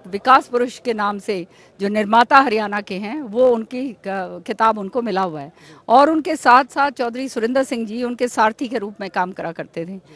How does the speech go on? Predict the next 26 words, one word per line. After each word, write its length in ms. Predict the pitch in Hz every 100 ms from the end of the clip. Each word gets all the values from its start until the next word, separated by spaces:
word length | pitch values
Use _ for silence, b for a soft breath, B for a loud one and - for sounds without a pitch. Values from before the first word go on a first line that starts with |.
| b _
तो 60 | 226
आज 340 | 233 254 285
हरियाणा 520 | 262 247 247 247 285
में 220 | 302 277 285
पूरी 580 | - 262 269 294 339
जगह 320 | 254 233 202 170
जहाँ 420 | 185 226 269 320
भी 120 | 339
चले 280 | 269 220 208
जाओ, 280 | 185 151 147 B B _
चौधरी 340 | 233 240 240 277
सुरेंद्र 360 | 233 233 247
सिंह 220 | 247 220
जी 140 | 214 214
के 340 | 226 208 208
और 80 | 190
बंसीलाल 500 | 170 190 233 202 196
जी 100 | 208
के 140 | 202
समर्थक 520 | 180 180 180 220 190 -
सारी 340 | 202 220 233
जगह 260 | 180 180 202
मिलते 300 | 170 156 180
हैं। 260 | 214 220 b b b b -
और 140 | 220
इसीलिए 580 | 233 247 302 302 269 175